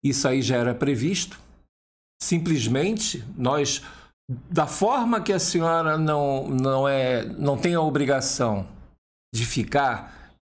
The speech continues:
de um lado, nós também não temos a obrigação de sair assistindo o show de qualquer um que faz o L, não é? Aliás, nós não temos a obrigação e nem vamos assistir show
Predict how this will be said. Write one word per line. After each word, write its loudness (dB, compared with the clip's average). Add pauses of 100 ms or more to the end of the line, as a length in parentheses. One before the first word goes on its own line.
(120)
de 0
um 2
lado, 0 (600)
nós 0
também 2
não 0
temos 0
a 2
obrigação 0 (140)
de 0
sair 2
assistindo -2
o 2
show 0
de -4
qualquer -2
um -2 (680)
que -6
faz 0
o 2
L, -2 (680)
não 2
é? 0
Aliás, -2 (160)
nós 0
não 0
temos 0
a 2
obrigação 0 (360)
e 2
nem 2
vamos 0
assistir -2
show -2